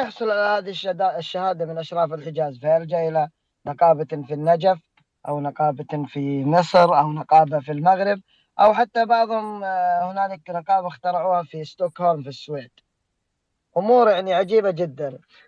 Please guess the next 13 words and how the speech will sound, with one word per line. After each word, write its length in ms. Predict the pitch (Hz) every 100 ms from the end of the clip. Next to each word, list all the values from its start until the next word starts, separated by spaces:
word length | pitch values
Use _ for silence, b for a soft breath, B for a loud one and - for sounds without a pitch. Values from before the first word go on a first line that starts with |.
| _
لكن 360 | 214 240 254
أنا 260 | 269 262 240
أود 240 | 247 226
يعني 240 | 196 185 202
أن 80 | 190
أشير 360 | 185 220 202
إلى 180 | 175 175
أن 160 | 175 165
التزوير 600 | 156 139 - 160 165 202
الذي 240 | 196 175
نتكلم 580 | 180 175 175 180 180 170
عنه 420 | 160 165 151 151
هذا 280 | 135 151 175